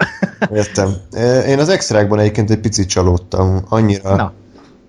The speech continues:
Speaker 2: annyira szerintem nem volt, ö, részletes, vagy annyira nem volt, ö, érdekes, mint amennyire lehetett volna.
Speaker 1: Ö,
Speaker 2: Tehát most volt egy, egy, egy órás dokumentumfilm, meg ilyen
Speaker 1: Aha.
Speaker 2: öt-hat perces kisfilmek, és azért egy Blu-ray-t,
Speaker 1: De azok
Speaker 2: ö,
Speaker 1: érdekesek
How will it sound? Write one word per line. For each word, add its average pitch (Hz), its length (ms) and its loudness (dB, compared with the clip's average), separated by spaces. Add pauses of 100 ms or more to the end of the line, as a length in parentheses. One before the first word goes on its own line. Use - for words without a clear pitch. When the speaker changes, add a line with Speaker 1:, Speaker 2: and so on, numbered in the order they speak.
(240)
Speaker 2:
annyira 107 400 0
szerintem 107 440 0
nem 113 200 2
volt, 92 360 2
ö, 98 140 0
részletes, 92 640 0
vagy 98 120 0
annyira 101 240 0
nem 107 220 2
volt, 90 340 0
ö, 82 200 0 (840)
érdekes, 95 560 0
mint 95 180 -4
amennyire 95 360 4
lehetett 87 420 0
volna. 85 420 -2 (720)
Speaker 1:
Ö, 233 80 -2 (440)
Speaker 2:
Tehát 117 160 -2
most 127 180 2
volt 135 280 2
egy, 107 160 2
egy, 107 260 2
egy 110 260 2
órás 98 280 4
dokumentumfilm, 147 920 2
meg 117 180 -2
ilyen 110 240 2
Speaker 1:
Aha. 107 80 -2
Speaker 2:
öt-hat 95 300 0
perces 95 380 0
kisfilmek, - 680 -4
és 92 160 -2
azért 107 420 2
egy 104 40 0
Blu-ray-t, 120 320 2
Speaker 1:
De 170 80 -2
azok 123 200 0
Speaker 2:
ö, 120 40 0
Speaker 1:
érdekesek 104 500 -6